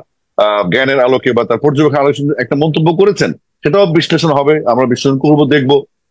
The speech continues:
নিশ্চয়ই তিনি তার প্রজ্ঞা দিয়ে কথাটা বলেছেন, এরকম আরো বক্তব্য আসবে, কিন্তু আমরা হতোদ্যম হব না। একটা নতুন সরকার, তাকে একশোটা দিন সময় দিতে হবে। একশো দিন পরে গভর্নমেন্টের প্রোগ্রেস নিয়ে নিশ্চয়ই তারা কথা বলবে এবং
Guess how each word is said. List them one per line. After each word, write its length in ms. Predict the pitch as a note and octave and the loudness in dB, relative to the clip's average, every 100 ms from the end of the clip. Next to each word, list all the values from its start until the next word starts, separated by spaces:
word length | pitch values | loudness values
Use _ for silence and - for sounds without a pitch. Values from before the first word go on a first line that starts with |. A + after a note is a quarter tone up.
| - | -4
নিশ্চয়ই 260 | B2+ - | -2 0
তিনি 260 | F#3+ G3 F#3+ | 0 2 2
তার 160 | - D#3 | 0 -2
প্রজ্ঞা 300 | E3 D#3+ D3 | 0 0 0
দিয়ে 120 | D#3+ | 0
কথাটা 240 | D3 D3+ | 0 0
বলেছেন, 360 | C#3+ D3+ C#3+ C#3+ | 2 0 0 -2
এরকম 280 | C3 D#3 D#3 | 0 0 0
আরো 180 | C#3+ | 0
বক্তব্য 360 | D3+ D#3+ F3+ D3 | 0 0 -2 0
আসবে, 320 | C#3+ C3 B2+ B2+ _ _ - | 0 2 0 -2 _ _ -4
কিন্তু 200 | D#3+ F#3 | 0 0
আমরা 140 | F3 | 0
হতোদ্যম 420 | D3 G3+ F3+ G#3 | 0 -2 0 0
হব 200 | D#3+ D3+ | 0 0
না। 200 | D3 A#2 - _ - | 0 -2 -6 _ -6
একটা 140 | C#3 | -4
নতুন 260 | D3 E3+ F3+ | -2 0 0
সরকার, 520 | - D#3+ - F3+ F#3+ | 0 -4 0 -2 0
তাকে 200 | C#3 A#2+ | -4 -2
একশোটা 320 | C3 - C#3+ | -4 -4 -4
দিন 140 | D3 C#3+ | 0 0
সময় 280 | C3 D3 | 0 0
দিতে 200 | D3+ D#3 | 0 2
হবে। 240 | D#3+ E3 F#3+ - _ _ | 2 2 0 -4 _ _
একশো 280 | D#3 - A3+ | -4 0 0
দিন 180 | A3+ | 2
পরে 200 | G#3+ G3 | 2 0
গভর্নমেন্টের 600 | D#3 D3 C#3 E3 D#3+ D#3 - _ _ _ | 0 0 0 -2 0 -2 -4 _ _ _
প্রোগ্রেস 420 | E3 F3 G3 - | 0 2 0 0
নিয়ে 100 | F#3 | 0
নিশ্চয়ই 300 | D3+ - A#3 | -2 0 0
তারা 200 | G#3 F#3 | 0 0
কথা 200 | E3 E3 | 0 2
বলবে 300 | E3 D#3+ D#3+ - _ _ - | 2 2 0 -2 _ _ -2
এবং 180 | C#3 | -2